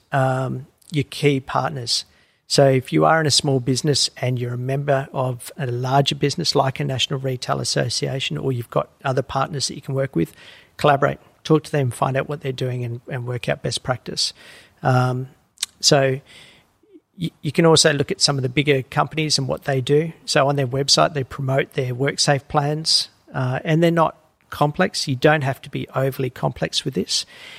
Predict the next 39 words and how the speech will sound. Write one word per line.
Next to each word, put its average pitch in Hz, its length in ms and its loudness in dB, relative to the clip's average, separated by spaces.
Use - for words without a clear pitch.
And 139 260 4
then 147 140 4
I 143 80 4
think 156 340 -2
it's - 200 -4
just - 240 -2
a 175 40 0
matter 147 300 2
of, 131 240 -2
um, 135 460 -2
talk 160 280 2
to - 140 -2
your 151 100 0
employees, 156 600 0
give 143 160 -2
them 143 160 2
comfort, 143 480 0
make 147 200 -4
sure 143 220 2
they 135 220 -2
understand 131 500 0
that - 100 -8
you're 135 120 -4
there 127 200 -4
for 147 260 4
them 143 160 -2
and 131 100 -4
that 135 120 -6
you're 139 120 -6
listening. 196 440 0
And 143 140 6
that's 139 160 2
probably, 139 640 2
that's 151 220 0
probably 202 220 0
the 156 40 0
most 135 220 2
important 135 340 -4
part. 127 280 -2